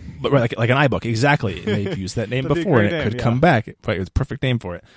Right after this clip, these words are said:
Speaker 1: Because I, I do still, like, and I, I talked about this in my Magic Keyboard review, like,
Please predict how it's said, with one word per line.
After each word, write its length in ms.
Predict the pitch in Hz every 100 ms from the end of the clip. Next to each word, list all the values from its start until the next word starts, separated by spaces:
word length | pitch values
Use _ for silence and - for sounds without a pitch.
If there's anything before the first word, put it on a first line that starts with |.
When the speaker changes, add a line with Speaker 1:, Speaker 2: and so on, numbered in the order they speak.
| _
Speaker 1:
Because 240 | 139 139 131
I, 160 | 120 127
I 80 | 123
do 180 | 135
still, 420 | 143 - 127 104 -
like, 320 | 107 95 - _
and 80 | 120
I, 140 | 113
I 20 | 110
talked 300 | - 101 104
about 180 | 92
this 160 | - -
in 80 | 95
my 220 | 92 85
Magic 240 | 98 95
Keyboard 280 | - 95 90
review, 320 | 85 90 80 - - - - -
like, 260 | 101 -